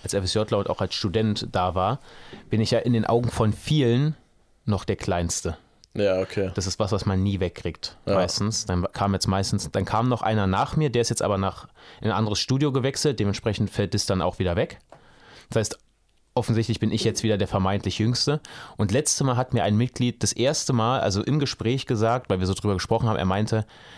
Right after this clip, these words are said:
Speaker 1: er, er, er hat irgendwie, ich weiß den Kontext nicht mehr genau, aber er hat ja gesagt, „Na, du bist ja inzwischen auch schon ein gestandener junger Mann.“ Fand ich gut.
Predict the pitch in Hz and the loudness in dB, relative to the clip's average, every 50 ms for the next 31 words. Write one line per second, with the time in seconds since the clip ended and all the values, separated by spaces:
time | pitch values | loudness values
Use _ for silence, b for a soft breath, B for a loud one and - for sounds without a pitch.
0 | B B B B B B B _ - - - 104 104 95 92 - - 95 92 92 | B B B B B B B _ -6 -2 0 2 2 2 2 2 2 0 0 0
1 | - - 92 95 110 - 110 113 98 113 107 - - - 117 131 - - 127 110 | 0 0 0 0 0 0 0 0 2 2 0 0 0 0 0 0 0 0 -2 0
2 | - 143 147 - 165 - 156 127 147 143 135 117 120 117 107 117 - 131 113 113 | 0 0 0 0 0 0 2 2 2 2 2 2 2 2 2 2 0 0 0 0
3 | 120 110 - 113 104 107 110 117 - 123 110 - - 131 123 - 120 - 101 110 | 0 0 0 0 0 0 0 0 0 0 0 0 -2 -4 -2 -2 0 0 0 0
4 | - - 117 113 107 104 98 - - 120 139 139 98 117 113 113 110 110 110 107 | 0 0 2 2 2 0 -2 0 0 0 2 2 2 2 2 2 2 2 2 2
5 | 104 101 87 85 80 B B B B - - 135 - - 101 85 - - | 2 2 2 0 -2 B B B B -4 -4 -4 -2 -2 -2 -2 -4 -6